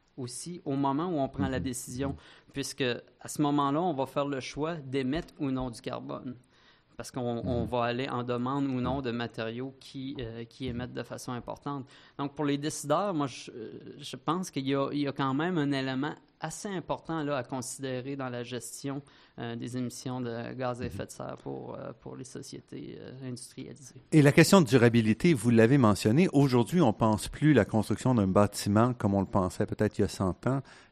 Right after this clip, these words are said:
Speaker 2: Les horizons sont souvent beaucoup plus courts, non ?
Speaker 1: Euh, en fait, euh,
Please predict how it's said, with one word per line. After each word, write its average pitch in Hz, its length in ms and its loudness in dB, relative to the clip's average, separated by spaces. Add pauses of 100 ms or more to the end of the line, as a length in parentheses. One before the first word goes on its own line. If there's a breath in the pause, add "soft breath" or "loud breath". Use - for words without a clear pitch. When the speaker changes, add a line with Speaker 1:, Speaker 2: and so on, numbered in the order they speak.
Speaker 2:
Les 113 220 10
horizons 117 460 8
sont 104 240 0
souvent 117 380 2
beaucoup 113 220 0
plus - 180 -4
courts, 101 420 2
non ? 113 220 -4 (340 soft breath)
Speaker 1:
Euh, 131 360 -2 (800)
en 165 80 -6
fait, - 280 -4 (140)
euh, 151 140 -10